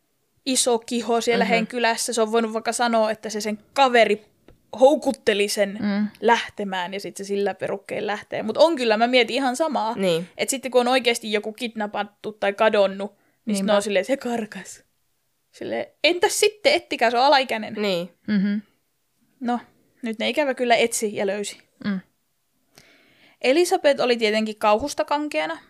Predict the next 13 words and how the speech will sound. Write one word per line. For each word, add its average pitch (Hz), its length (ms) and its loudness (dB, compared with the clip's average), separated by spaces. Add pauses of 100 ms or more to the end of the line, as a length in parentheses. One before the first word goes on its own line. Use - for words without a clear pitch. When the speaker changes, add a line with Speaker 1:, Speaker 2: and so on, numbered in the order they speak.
(100)
Speaker 1:
Isä 247 280 2
oli 220 180 2
ollut 196 140 0
aivan 240 340 4
järkyttävä 202 560 -2
jo 180 140 -6
ennen 214 500 -2
tätä. 330 280 -6 (260)
Niin 220 100 -6
mitä 240 240 2
nyt 254 240 -4
kävis? 202 520 -4 (560)
Speaker 3:
Mm. 208 220 -4